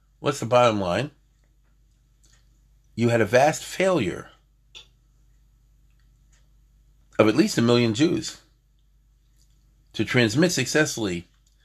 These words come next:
the tradition and the desire to maintain the tradition to their children. That's quite a, a, a devastating, you know, verdict I just gave. There was no attempt to create a subculture for the kids.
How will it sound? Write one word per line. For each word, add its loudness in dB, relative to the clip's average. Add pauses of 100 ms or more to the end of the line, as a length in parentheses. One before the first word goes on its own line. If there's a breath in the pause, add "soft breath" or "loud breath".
(300)
the -4
tradition 0
and -2
the -8
desire 0
to -2
maintain -4
the -4
tradition -8 (600)
to -4
their 4
children. -2 (1200)
That's -2
quite 4
a, -2
a, 2
a 0
devastating, -2 (580)
you -4
know, 0
verdict -2
I 0
just -6
gave. -8 (800)
There 0
was 0
no 2
attempt -4 (640)
to -6
create 4
a 4
subculture 2 (200 soft breath)
for -6
the -4
kids. 2